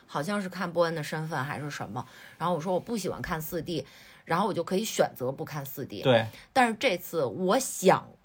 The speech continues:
Speaker 1: 感受这个四D，可是我的身体让我没有选择，
Speaker 2: 嗯。
Speaker 1: 我只能站在旁边儿去看，
Speaker 2: 嗯。
Speaker 1: 去羡慕你们的感受。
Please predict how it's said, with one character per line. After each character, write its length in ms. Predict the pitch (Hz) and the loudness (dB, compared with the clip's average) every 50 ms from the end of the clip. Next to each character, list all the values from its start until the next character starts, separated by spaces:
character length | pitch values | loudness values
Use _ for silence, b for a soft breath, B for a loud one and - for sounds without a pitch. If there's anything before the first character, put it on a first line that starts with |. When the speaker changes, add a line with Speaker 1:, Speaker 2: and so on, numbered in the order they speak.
| _ _ | _ _
Speaker 1:
感 240 | - 180 139 - - | 2 2 2 2 0
受 180 | - 202 185 170 | 2 4 4 6
这 140 | 175 170 | 6 4
个 80 | 151 151 | 4 2
四 240 | 156 - - 196 170 | 0 -2 -2 -4 -4
D， 260 | - 202 175 139 B B B B B | -2 -2 -2 -2 B B B B B
可 140 | - - 196 | -4 -4 0
是 60 | 220 | 0
我 120 | 277 220 156 | 2 2 4
的 80 | 127 | 2
身 260 | 143 - - 233 233 233 | 2 0 0 0 0 0
体 140 | 190 143 | -2 -2
让 240 | 101 117 190 196 165 | -2 0 2 2 2
我 80 | 156 151 | 2 2
没 300 | 156 160 175 175 190 247 | 2 2 2 4 4 6
有 180 | 277 240 208 | 6 6 6
选 260 | 196 - 175 131 - - | 4 2 0 0 -2 -2
择， 140 | - 101 87 82 | -8 -6 -4 -2
Speaker 2:
嗯。 100 | 117 127 | 0 2
Speaker 1:
我 100 | 147 147 135 127 | 4 4 6 4
只 220 | 117 117 156 127 - | 4 4 0 -2 -4
能 280 | 85 95 104 123 147 156 | -4 -6 -6 -6 -6 -2
站 180 | - 226 190 170 | 0 0 0 2
在 100 | 151 123 | 0 -4
旁 300 | - - - 151 139 147 | -6 -6 -8 -8 -6 -4
边 160 | 151 156 143 | -2 -2 -2
儿 100 | 143 151 | -2 -4
去 200 | 151 - - 156 | -6 -10 -12 -12
看， 400 | - - - - 190 156 - - b b b | -12 -10 -6 -4 -4 -4 -4 -6 b b b
Speaker 2:
嗯。 120 | b 135 135 | b 2 2
Speaker 1:
去 80 | - | 4
羡 320 | - - - - 262 208 180 | 2 2 2 2 4 4 4
慕 140 | 170 156 | 2 -2
你 160 | 143 139 104 - | -6 -6 -8 -8
们 100 | 87 101 | -8 -6
的 140 | 147 151 | -6 -4
感 180 | 151 - 147 - - | -2 -2 -4 -4 -4
受。 280 | 127 - 185 147 135 | -6 -4 -4 -4 -4